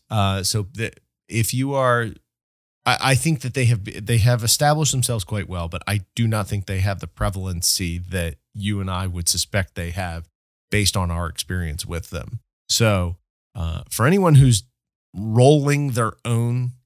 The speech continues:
H T M L or C S S or getting hand-rolled H T M L or C S S from a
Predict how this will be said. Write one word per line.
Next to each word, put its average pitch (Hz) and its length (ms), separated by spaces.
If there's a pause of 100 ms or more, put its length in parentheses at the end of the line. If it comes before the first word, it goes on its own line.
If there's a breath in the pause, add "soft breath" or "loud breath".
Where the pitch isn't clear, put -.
H 120 260
T 120 80
M 117 100
L 110 120
or 107 60
C 110 180
S 107 160
S 107 220 (100)
or 139 540 (300)
getting 113 540 (300)
hand-rolled 123 1000 (300)
H - 380
T 113 100
M 110 120
L 104 180
or 95 160
C 104 200
S 101 160
S 98 220
from 98 480 (120)
a 87 520